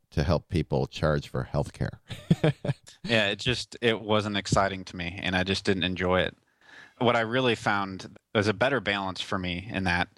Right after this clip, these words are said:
Speaker 2: is that what I, what I do know that I'm passionate about and what I love is inspiring the thoughts of people, writing content, producing content that creates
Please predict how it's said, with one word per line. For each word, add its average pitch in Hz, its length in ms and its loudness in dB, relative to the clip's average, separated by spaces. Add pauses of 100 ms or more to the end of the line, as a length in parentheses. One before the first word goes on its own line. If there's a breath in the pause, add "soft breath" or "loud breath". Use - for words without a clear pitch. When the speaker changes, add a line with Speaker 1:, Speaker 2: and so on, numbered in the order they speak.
(560 loud breath)
Speaker 2:
is 101 180 4
that 101 180 4
what 107 140 -6
I, 107 140 2
what 110 160 0
I 107 80 2
do 127 180 -2
know 120 160 2
that 107 100 0
I'm 101 120 -2
passionate 98 440 -2
about 92 240 0
and 85 80 -12
what 95 100 0
I 92 40 4
love 92 360 2
is - 360 -2
inspiring 98 580 0
the 92 120 -10
thoughts 90 260 0
of 95 100 -10
people, 92 600 0 (100)
writing 98 400 2
content, 95 500 -2
producing 101 440 0
content 92 560 -2
that 90 200 0
creates - 680 -2